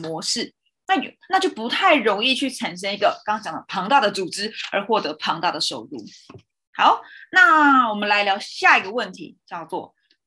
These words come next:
复制真的很重要吗？刚刚我们讲的其实是复制的定义，叫什么叫做复制？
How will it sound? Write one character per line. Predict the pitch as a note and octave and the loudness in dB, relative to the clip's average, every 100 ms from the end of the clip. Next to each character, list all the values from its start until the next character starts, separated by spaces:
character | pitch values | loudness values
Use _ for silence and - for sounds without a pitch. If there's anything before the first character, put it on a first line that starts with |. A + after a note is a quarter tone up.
| _ | _
复 | - G#4+ F4 | 0 4 4
制 | E4+ | 4
真 | C4+ | 2
的 | C#4 | 2
很 | B3 E3+ | 2 0
重 | F#3+ F3+ | -4 -4
要 | E3 | -4
吗？ | D#3 | -4
刚 | E3 F#4 | 4 4
刚 | |
我 | C#4 | 4
们 | B3 | 2
讲 | G3+ | 0
的 | A3+ | -4
其 | - F#3 | -8 -10
实 | G3 A3+ | -8 -12
是 | - | -6
复 | D#4+ B3+ | -4 -4
制 | A3+ | -6
的 | G3+ | -8
定 | G3 G3 | -8 -10
义， | F#3+ | -10
叫 | - F3 | -6 -6
什 | - - F#3 | -6 -4 -4
么 | E3+ | -4
叫 | F#3 A3 | 0 0
做 | G3+ | -2
复 | - A3+ E3+ | -6 -10 -8
制？ | - F3+ | -10 -10